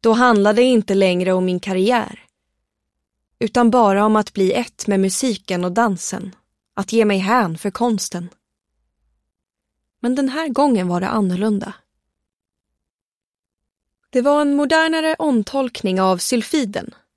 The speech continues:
där man hade bytt runt på de manliga och kvinnliga rollerna.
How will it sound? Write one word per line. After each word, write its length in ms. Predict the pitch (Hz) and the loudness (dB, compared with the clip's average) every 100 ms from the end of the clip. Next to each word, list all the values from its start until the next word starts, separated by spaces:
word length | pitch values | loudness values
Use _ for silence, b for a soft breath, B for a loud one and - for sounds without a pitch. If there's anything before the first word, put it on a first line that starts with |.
| _ _ _ | _ _ _
där 180 | - 208 | 0 2
man 160 | 202 202 | 2 0
hade 180 | 202 190 | -2 0
bytt 240 | 214 - | -2 -2
runt 380 | 277 247 185 - | 0 0 -2 -4
på 80 | 214 | -2
de 180 | 202 | 2
manliga 520 | 226 226 196 208 233 190 | 4 4 2 4 4 2
och 100 | 190 | 0
kvinnliga 480 | 247 196 185 190 | 0 2 2 2
rollerna. 480 | 202 214 190 233 196 | 2 2 2 0 -2